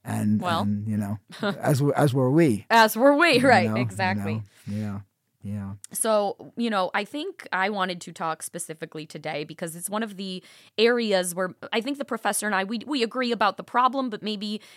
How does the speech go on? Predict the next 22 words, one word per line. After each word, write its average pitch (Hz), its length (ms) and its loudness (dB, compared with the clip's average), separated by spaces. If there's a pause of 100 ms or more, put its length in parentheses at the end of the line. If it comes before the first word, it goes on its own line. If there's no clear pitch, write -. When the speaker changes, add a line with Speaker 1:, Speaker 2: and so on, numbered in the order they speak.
(120)
Speaker 2:
disagree 220 440 -2
about 190 200 6
how 180 180 2
it 165 80 0
should 175 160 -8
be 185 80 -6
handled 185 340 -6
or 170 80 0
about 170 280 -2
solutions 185 560 -6
or 170 80 0
about 165 260 0
how 160 200 -2
it's 156 180 -6
framed. 226 440 -4 (300)
Uh, 214 160 4
and 220 100 2
that's 247 220 0
the 359 80 -6
fentanyl 214 460 -4
Speaker 1:
Mm. - 20 -20
Speaker 2:
crisis. 170 640 -10